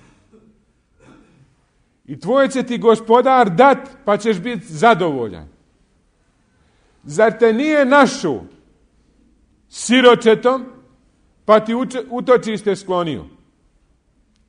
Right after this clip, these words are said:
E, ovo, a, Allah dželle šanu postavlja alejhi selam u pitanje. Elem yedžidke yetimen fe'awa.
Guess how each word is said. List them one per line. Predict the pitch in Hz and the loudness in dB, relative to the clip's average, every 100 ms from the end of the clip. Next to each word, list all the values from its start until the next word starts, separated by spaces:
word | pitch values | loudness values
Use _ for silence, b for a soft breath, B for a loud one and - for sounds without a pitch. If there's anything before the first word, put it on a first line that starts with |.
| _ _ _ _ _ _ _ _ _ _ | _ _ _ _ _ _ _ _ _ _
E, | - 175 185 185 - | -6 -4 -2 -4 -2
ovo, | 202 220 202 208 | 0 2 2 -2
a, | 190 - | -4 -2
Allah | 190 208 202 | 0 0 0
dželle | 175 170 | -2 -6
šanu | 160 180 190 180 | -4 -4 -4 -4
postavlja | 170 180 185 175 | -4 -4 -4 -2
alejhi | 165 165 156 | -2 -2 -4
selam | 156 151 151 139 | -4 -4 -4 -6
u | 131 | -8
pitanje. | 127 123 117 90 80 _ _ _ _ - | -10 -8 -10 -12 -16 _ _ _ _ -10
Elem | 135 160 190 | -6 -4 -4
yedžidke | 180 170 151 185 147 175 | -4 -6 -8 -12 -10 -8
yetimen | 165 160 160 170 185 185 165 156 139 | -4 -6 -8 -14 -12 -10 -8 -10 -10
fe'awa. | - 147 147 135 117 92 78 | -8 -6 -4 -2 -4 -6 -10